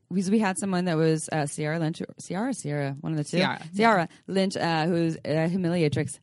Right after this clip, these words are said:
Speaker 1: on the show, um, and she told her story of how she got into that. But how did you get into these, uh, professions of yours that I find so awesome and fascinating?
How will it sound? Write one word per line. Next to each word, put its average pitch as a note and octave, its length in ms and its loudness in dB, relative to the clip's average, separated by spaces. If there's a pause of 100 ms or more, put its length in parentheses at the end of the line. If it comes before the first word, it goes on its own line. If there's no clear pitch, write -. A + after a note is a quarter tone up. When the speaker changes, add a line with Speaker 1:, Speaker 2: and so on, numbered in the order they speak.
Speaker 1:
on D3+ 120 -2
the D#3 80 0
show, D3+ 400 2 (400)
um, D3 260 0
and D3+ 300 0
she - 100 -10
told D3+ 160 -2
her D3+ 100 0
story D#3 220 0
of C#3 60 -2
how C#3+ 160 -2
she D3+ 160 -6
got C#3+ 160 -2
into D3+ 140 -2
that. D3+ 120 -2
But D#3 80 -8
how G#3 160 -2
did B3 180 0
you B3+ 80 2
get G3 220 -4
into E3+ 640 2 (340)
these, D#3+ 680 -2
uh, C#3 260 -4
professions F3+ 800 -2
of C#3+ 180 -2
yours D3 300 2
that C#3+ 140 -4
I D3+ 80 0
find C#3 260 -2
so D#3+ 100 -2
awesome C#3+ 240 -4
and C3 80 -4
fascinating? D#3+ 400 -8